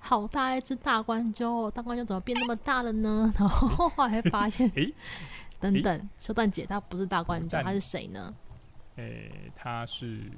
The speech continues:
Speaker 2: 林雕。
Speaker 1: 没错，她是林雕。
Speaker 2: 林雕君。
Speaker 1: 对，我觉得，嗯，应该很多人，可能他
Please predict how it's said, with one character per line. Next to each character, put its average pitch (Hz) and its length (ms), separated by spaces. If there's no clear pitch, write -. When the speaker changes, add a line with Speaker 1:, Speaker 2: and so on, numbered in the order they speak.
Speaker 2:
林 139 180
雕。 269 180
Speaker 1:
没 202 280
错， 254 280
她 240 180
是 262 60
林 240 140
雕。 165 180
Speaker 2:
林 165 40
雕 175 140
君。 185 340
Speaker 1:
对， 202 180
我 254 160
觉 277 280
得， 320 360
嗯， 208 920
应 320 140
该 320 200
很 208 340
多 220 260
人， 208 240
可 - 120
能 185 120
他 233 120